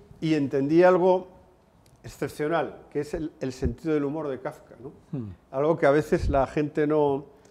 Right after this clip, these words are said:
Speaker 1: no ve, ¿no? El, el Kafka como humorista.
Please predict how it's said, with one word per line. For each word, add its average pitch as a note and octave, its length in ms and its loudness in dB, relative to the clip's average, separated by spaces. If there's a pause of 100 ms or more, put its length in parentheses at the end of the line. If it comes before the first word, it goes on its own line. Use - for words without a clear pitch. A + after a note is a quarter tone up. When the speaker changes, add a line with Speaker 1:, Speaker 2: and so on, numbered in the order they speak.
(340)
Speaker 1:
no C#3+ 160 -6
ve, E3+ 340 -2
¿no? F#3+ 140 -10 (420)
El, B2+ 400 -8
el A#2 180 -14
Kafka D#3 400 -4
como C#3 260 -4
humorista. C3 580 -4